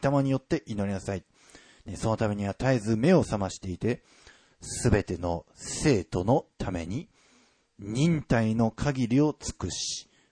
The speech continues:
また祈りなさいと書いてありますね。私たちはですから、この御霊の武具をしっかりと身につけて、ね、えー、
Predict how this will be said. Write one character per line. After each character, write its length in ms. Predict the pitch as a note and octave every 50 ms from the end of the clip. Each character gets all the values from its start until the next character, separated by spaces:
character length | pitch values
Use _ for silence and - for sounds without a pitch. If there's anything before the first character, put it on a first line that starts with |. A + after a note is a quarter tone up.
| _ -
ま 180 | F#2 F2 G2
た 260 | - - C3 B2+ - - - - _ _ _ _ -
祈 280 | G2 G2 G#2+ A2 A2+
り 80 | B2 B2+
な 120 | B2+ B2
さ 140 | - - A#2
い 60 | G#2+
と 180 | - - - - _ _ _ _ _ _ _ - -
書 80 | - F#2
い 40 |
て 100 | - -
あ 40 | F2+
り 80 | E2+ E2+
ま 80 | F2
す 140 | E2+ - -
ね。 280 | G2 F#2 E2+ D#2+ - _ _ _ _ _ _ _ _ _ _ _ _ _ _ _ _ _ _ -
私 220 | - - A2+ G2
た 100 | - G2+
ち 100 | - -
は 60 | G2
で 80 | G2 G2+
す 100 | G2+ -
か 100 | - G#2
ら、 100 | G2 F#2
こ 180 | - - - G2+
の 140 | A2 G#2
御 60 | G2+ G#2
霊 100 | A2 - - C#3 C#3 C#3+
の 100 | C#3+ C3+
武 180 | A#2+ A2 D#3+ F3+
具 140 | C#3+ C#3
を 100 | A#2 G2
し 140 | F#2+ - -
っ 20 | -
か 100 | - F3+
り 80 | D#3+
と 140 | - A#2+ G2+
身 140 | F#2+ G2 G#2+
に 160 | B2+ C3+ A#2+
つ 60 | -
け 100 | - G2
て、 240 | - - - - _ _ _ _ _ -
ね、 180 | - F2 - _ _ _ _ _ _ _ _ _ _
え 320 | F2+ E2 D#2+ E2 G#2 G2+ _ _ _ _
ー、 40 | _